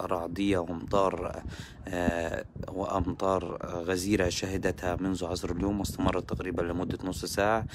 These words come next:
تسببت فيها في غرق عدد من شوارع مدينة الغردقة بصورة كبيرة جدًا، منها شارع شيراتون وشارع النصر. وقامت شركة مياه الشرب بالدفع بسيارات، آه، مي-، ش-،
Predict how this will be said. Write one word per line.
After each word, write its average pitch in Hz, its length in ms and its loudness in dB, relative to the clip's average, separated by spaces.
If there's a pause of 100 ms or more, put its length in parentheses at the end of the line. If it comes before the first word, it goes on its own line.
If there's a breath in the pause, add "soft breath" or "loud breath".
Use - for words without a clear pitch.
(340 loud breath)
تسببت 90 600 0
فيها 92 220 0
في 90 180 -4
غرق 90 320 -2
عدد 90 320 2
من 90 240 0
شوارع 87 380 0
مدينة 85 440 -2
الغردقة 87 500 -4
بصورة 87 340 -4
كبيرة 87 360 -2
جدًا، 87 420 0 (420 loud breath)
منها 92 420 2
شارع 85 280 -2
شيراتون 90 440 0
وشارع 85 380 0
النصر. 92 460 0
وقامت 90 460 2
شركة - 360 -4
مياه 87 120 0
الشرب 85 360 -4
بالدفع 87 460 -2
بسيارات، 85 520 -2 (520 loud breath)
آه، 85 320 0
مي-، 85 360 -6
ش-، - 200 -2